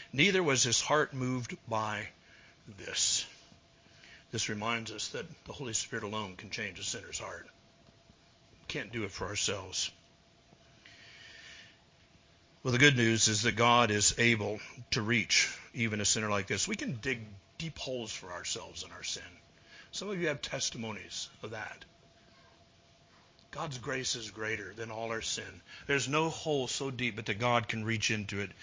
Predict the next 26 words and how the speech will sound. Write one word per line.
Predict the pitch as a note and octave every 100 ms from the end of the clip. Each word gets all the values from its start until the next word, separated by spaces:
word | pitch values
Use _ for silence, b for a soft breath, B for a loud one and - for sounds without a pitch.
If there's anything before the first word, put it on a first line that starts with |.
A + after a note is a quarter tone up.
| B B
and | A2+ G2+
rescue | G#2+ - -
us. | F#2+ -
I'm | C3 C#3
persuaded | C3 - C#3 C3+ B2
that | A#2+ B B B
if | D#3+ F3 C3
God | C#3+ D3+ D3+
gave | C#3+ C#3
Pharaoh | A2+ D3 C#3 B2
a |
heart | - D#3+ E3 -
to |
repent, | C#3+ C3 D3+ D3+
God | C#3+ C#3
would | C3
have |
been | B2+
able | C#3+ F3+
to | D#3
save | C#3 - F3+ G3 F#3
him. | C3+ A#2 E2+ - - b b b b b _ - _ _ - _ _ _ _ - - -
God's | C#3+ B2
grace | - C#3 B2+ -
is | C#3+ B2+
amazing. | A#2 A#2 A2+ G2 G2 G2